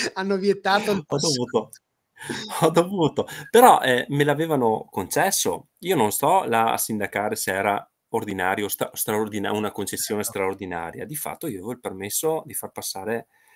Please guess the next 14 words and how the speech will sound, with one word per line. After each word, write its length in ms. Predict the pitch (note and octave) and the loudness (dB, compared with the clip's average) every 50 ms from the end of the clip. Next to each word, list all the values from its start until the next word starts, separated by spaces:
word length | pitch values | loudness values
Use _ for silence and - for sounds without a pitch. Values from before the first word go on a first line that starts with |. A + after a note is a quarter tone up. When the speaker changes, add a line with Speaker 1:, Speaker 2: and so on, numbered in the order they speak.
| _ _ _ _ _ | _ _ _ _ _
Speaker 2:
eh, 160 | - - - - | -16 -16 -12 -10
la 160 | G2+ F#2+ - | -10 -10 -4
corsa 300 | - E3 - - D#3 C3+ | -4 -4 -4 -4 -6 -8
di 140 | - G2 F#2+ | -8 -10 -10
là, 200 | B2 E3 D#3+ A#2 | -10 -10 -10 -12
no? 180 | A2+ A#2 C#3 - _ _ _ _ _ _ _ _ _ _ | -14 -16 -20 -20 _ _ _ _ _ _ _ _ _ _
E 100 | - - | -6 0
quindi 180 | B3+ - - | 2 4 4
a 20 | G#3+ | 4
un 60 | - | 4
certo 260 | D3+ D3 D3+ D3+ - | 2 0 0 -2 -2
punto, 480 | - G#3 A3 A3 A3 C#3 A2 G#2+ A2 - | 0 2 2 4 4 4 4 4 4 2
ehm, 920 | A2+ G#2+ G2+ G2 G#2 G#2 G#2 G2+ G2 G2+ G2+ G2+ G#2+ A2 A2 G#2+ G#2 G2+ G2+ - - - - | 2 2 4 4 4 2 2 0 0 -2 -4 -4 -6 -8 -8 -8 -10 -12 -14 -14 -16 -18 -20
ho 80 | - | -20